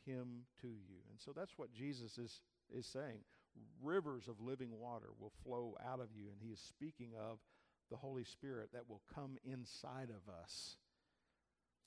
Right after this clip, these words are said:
And so if we believe him, he will send his helper to comfort us.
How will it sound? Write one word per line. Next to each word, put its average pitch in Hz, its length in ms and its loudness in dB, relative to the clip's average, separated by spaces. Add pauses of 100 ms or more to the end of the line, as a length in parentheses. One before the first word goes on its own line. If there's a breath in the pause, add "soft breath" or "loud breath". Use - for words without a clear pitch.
(1080)
And 123 120 -2
so 139 220 10
if 135 160 8
we 131 80 6
believe 123 480 8
him, 147 400 6
he 117 80 2
will 101 140 -2
send 135 180 4
his 120 160 4
helper 139 520 2
to 110 80 -4
comfort 131 360 0
us. 127 320 4